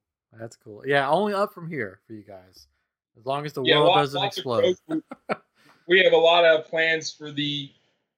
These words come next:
Speaker 2: for the industry and the hobby. Uh, and there's a lot of stuff that we wanna do, um, going forward,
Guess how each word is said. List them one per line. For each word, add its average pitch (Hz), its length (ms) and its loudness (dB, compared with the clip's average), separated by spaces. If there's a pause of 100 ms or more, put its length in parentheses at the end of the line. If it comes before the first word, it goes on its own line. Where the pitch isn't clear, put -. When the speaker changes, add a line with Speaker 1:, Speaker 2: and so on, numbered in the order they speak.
Speaker 2:
for 151 100 0
the 147 160 2
industry 156 580 2
and 147 80 4
the 131 60 0
hobby. 147 640 0 (320)
Uh, 139 260 2
and 143 80 -2
there's 151 140 0
a - 20 -8
lot 151 160 4
of 151 60 0
stuff 156 220 -2
that 160 100 -10
we 156 120 -4
wanna 147 220 -4
do, 156 640 2 (560)
um, 139 440 0 (120)
going 156 220 4
forward, 151 480 0